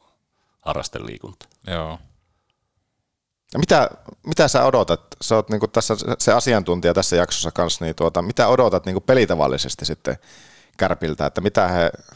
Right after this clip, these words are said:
Speaker 3: mitä toivot, mitä odotat, että he tulee esittämään tässä?
Speaker 1: No se on vähän ehkä parannettu siitä edellisestä, millä otettiin muutama mestaruus, että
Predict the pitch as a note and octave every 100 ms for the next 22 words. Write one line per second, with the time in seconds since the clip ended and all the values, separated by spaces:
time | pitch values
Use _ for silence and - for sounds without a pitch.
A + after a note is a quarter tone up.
0 | _ _ _ G#2+ A#2+ A#2+ - A#2+ G2 A2
1 | A2 A2+ A2 F#2 E2 - E2+ F2 F2+ E2
2 | E2+ D2+ - - - D#3 D3+ D#3 D3+ D3+
3 | B2 A#2+ - C3 A#2+ G2+ - G2 G2+ F#2
4 | D#2+ F2+ D#2+ D#2 D2+ D2 D#2 D2+ D#2 D#2+
5 | - E2+ D#2 D#2 D#2+ D#2 C#2 - C2 C2+
6 | - - -